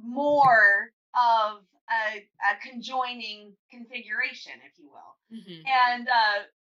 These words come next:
Speaker 1: but then, you know, it turned out to be one hundred percent completely necessary. But,
Speaker 2: Mm-hmm.
Speaker 1: but I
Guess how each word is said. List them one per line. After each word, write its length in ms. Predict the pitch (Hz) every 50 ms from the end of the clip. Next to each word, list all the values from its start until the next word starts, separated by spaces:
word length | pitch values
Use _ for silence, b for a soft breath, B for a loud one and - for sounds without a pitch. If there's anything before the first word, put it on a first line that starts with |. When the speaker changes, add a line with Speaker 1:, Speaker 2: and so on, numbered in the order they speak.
| _ _
Speaker 1:
but 220 | 233 269 254 233 226
then, 360 | 320 370 370 302 240 226 233
you 80 | 233 220
know, 120 | 208 202 208
it 180 | 226 233 233 - 285
turned 280 | - 240 240 233 220
out 220 | 220 196 196 - 226
to 60 | 220 _
be 360 | 208 190 185 185 185 _ _ _ _ _ _
one 200 | 220 240 233 233
hundred 380 | 247 247 220 202 196 185 - _
percent 360 | 208 202 190 214 208 185 180 - _ _
completely 480 | 226 226 214 220 208 180 175 170 170
necessary. 760 | 175 226 277 - - 202 185 _ - 151 120 85 - _ - _ _
But, 240 | 226 220 208 196 196 180
Speaker 2:
Mm-hmm. 240 | 170 151 151 156 - _ _ _
Speaker 1:
but 360 | - 269 247 233 220 214 214 - _ _ _ _ _ _ _ _ 220 _ _
I 220 | - 262 262 262